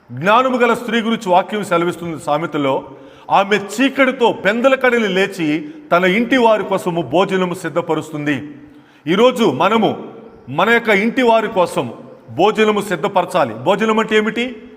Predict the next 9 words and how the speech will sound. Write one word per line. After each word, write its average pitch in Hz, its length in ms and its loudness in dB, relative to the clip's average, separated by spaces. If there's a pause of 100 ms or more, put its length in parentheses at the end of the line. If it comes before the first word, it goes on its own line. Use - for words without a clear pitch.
(120)
ప్రార్థన. 175 600 2 (760)
దేవుని 220 340 2
యొక్క 226 180 0
సముఖములో 214 560 0
ప్రార్థన 196 680 2 (220)
సిద్ధపరచాలి, 180 680 0 (560)
ప్రార్థన 208 480 4
ధూపమును 208 580 0
వేయాలి, 175 420 2